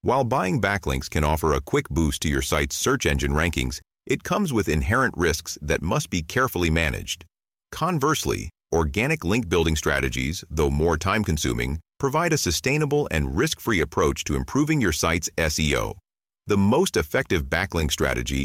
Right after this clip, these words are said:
is one that combines both approaches, ensuring a diverse and healthy backlink profile, minimizing risks while maximizing S E O benefits.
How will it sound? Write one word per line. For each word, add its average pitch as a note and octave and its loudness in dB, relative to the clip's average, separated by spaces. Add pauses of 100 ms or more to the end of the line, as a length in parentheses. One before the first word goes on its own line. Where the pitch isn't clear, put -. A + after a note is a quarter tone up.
is C#2 0
one A2 0
that G2 0
combines D#2 2
both F2 0
approaches, D#2 0 (280)
ensuring A#2 0
a G2 2
diverse D#2 0
and D2 2
healthy E2 0
backlink D#2+ -2
profile, B1 -2 (380)
minimizing E2 2
risks C#2 -2
while C#2+ 0
maximizing D2 0
S F#2+ 0
E E2+ 2
O D#2 4
benefits. D2+ -2